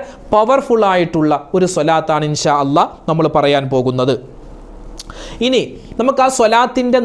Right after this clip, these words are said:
നേട്ടങ്ങളൊന്ന് മനസ്സിലാക്കാം. ഒന്നാമത്തെ നേട്ടം നമ്മളിപ്പോൾ പറഞ്ഞു. എന്ത്? ഒന്ന്, ആ മൻ-, ഈ സ്വലാത്ത് പറഞ്ഞവനും അതുപോലെ തന്നെ ഈ സ്വലാത്ത് പറഞ്ഞവൻ്റെ മാതാപിതാക്കൾക്കും അള്ളാഹു പുറത്തു കൊടുക്കും.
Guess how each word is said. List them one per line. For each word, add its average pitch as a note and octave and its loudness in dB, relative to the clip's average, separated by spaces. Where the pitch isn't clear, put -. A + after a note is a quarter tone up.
നേട്ടങ്ങളൊന്ന് A#3 2
മനസ്സിലാക്കാം. D3+ -2
ഒന്നാമത്തെ D4 2
നേട്ടം A3 2
നമ്മളിപ്പോൾ G#3 2
പറഞ്ഞു. E3 0
എന്ത്? F#3 2
ഒന്ന്, G#3+ 4
ആ - 4
മൻ-, A3 0
ഈ C4+ 2
സ്വലാത്ത് A#3 2
പറഞ്ഞവനും G#3 2
അതുപോലെ A3 4
തന്നെ F3+ 0
ഈ G3 0
സ്വലാത്ത് A3+ 2
പറഞ്ഞവൻ്റെ A3+ 2
മാതാപിതാക്കൾക്കും G#3 2
അള്ളാഹു E3+ 0
പുറത്തു D#3 -2
കൊടുക്കും. C#3+ -2